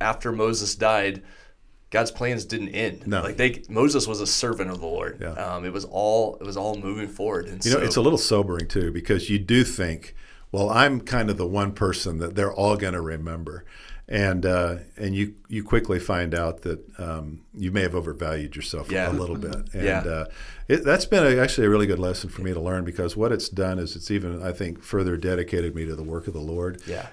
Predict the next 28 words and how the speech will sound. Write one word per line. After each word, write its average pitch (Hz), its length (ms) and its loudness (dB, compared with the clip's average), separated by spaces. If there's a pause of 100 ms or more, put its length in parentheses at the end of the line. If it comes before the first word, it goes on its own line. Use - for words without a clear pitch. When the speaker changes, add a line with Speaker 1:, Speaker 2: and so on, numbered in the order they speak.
Speaker 2:
and 92 100 0
invest 90 400 0
in 80 160 -2
eternal 104 460 -2
things 87 340 -4
rather 82 220 0
than 80 220 -4
the 78 100 -4
things 73 320 -10
of, 69 240 -16
of 80 140 -12
this 78 200 -10
world. 80 300 -12
Speaker 1:
Yeah, 107 300 -2 (100)
yeah, 101 140 0
yeah. 98 180 -2 (480)
You 139 80 0
know, 147 80 8
I 135 60 8
think 175 180 -2
about 131 220 4
that 101 260 4
on 95 220 -6
ministry, 98 520 -4
where 92 600 2 (1800)
these, 110 360 -2 (120)
these, 104 220 -4
uh, 95 200 -4